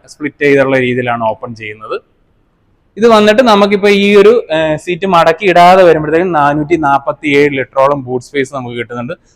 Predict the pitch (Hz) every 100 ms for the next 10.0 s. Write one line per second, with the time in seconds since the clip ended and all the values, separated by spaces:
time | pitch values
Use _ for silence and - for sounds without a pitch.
0 | _ 123 127 143 135 131 123 120 127 117
1 | 120 113 113 110 117 110 107 120 117 120
2 | 123 107 110 104 107 107 156 _ _ _
3 | 180 196 - 175 - 220 202 190 185 175
4 | 190 208 170 175 175 185 170 143 151 170
5 | - 175 147 156 190 185 147 139 139 170
6 | - 127 131 139 127 123 110 110 107 170
7 | - _ _ _ _ _ _ _ - 143
8 | 147 160 156 156 151 196 - _ _ -
9 | 156 160 151 147 143 143 139 143 139 143